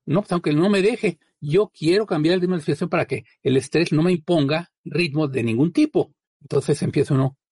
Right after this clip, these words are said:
a controlar su respiración, a, conscientemente, y el estrés, en consecuencia,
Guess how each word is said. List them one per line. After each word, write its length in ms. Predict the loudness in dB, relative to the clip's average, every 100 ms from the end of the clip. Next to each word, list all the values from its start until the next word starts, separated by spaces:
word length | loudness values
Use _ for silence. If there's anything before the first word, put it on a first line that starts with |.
| _
a 100 | -10
controlar 520 | -4 -2 0 0 0
su 100 | -2
respiración, 720 | -6 -4 0 0 0 0 0
a, 120 | -2 -6 _ _
conscientemente, 960 | -2 0 0 0 0 2 2 0 0 -2
y 200 | 0 -2
el 100 | -2
estrés, 420 | -4 -2 0 -2
en 140 | -4 -2
consecuencia, 760 | 0 0 0 -2 0 -2 -4